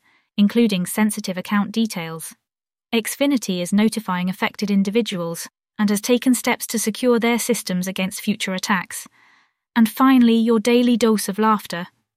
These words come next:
My boss told me starting next year, we no longer have to work the fifth month of the year, but we won't get paid either. I'm dismayed.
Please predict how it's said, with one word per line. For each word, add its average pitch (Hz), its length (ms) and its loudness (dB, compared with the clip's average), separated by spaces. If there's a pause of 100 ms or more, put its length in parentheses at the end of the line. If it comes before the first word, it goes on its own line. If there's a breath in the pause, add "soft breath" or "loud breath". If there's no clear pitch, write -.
(540)
My 247 160 4
boss 262 260 0
told 240 280 0
me 208 100 6
starting 208 400 0
next - 300 -2
year, 185 260 0 (400)
we 247 80 4
no 285 140 4
longer 247 240 4
have 208 160 -2
to 208 100 -2
work 220 300 0
the - 80 -8
fifth - 260 -4
month 196 220 -2
of 185 80 -8
the 180 80 -6
year, 170 280 -6
but - 140 -6
we 226 80 0
won't 240 220 4
get - 180 -4
paid 196 260 -2
either. 196 360 2 (720 loud breath)
I'm 233 180 6
dismayed. 226 600 2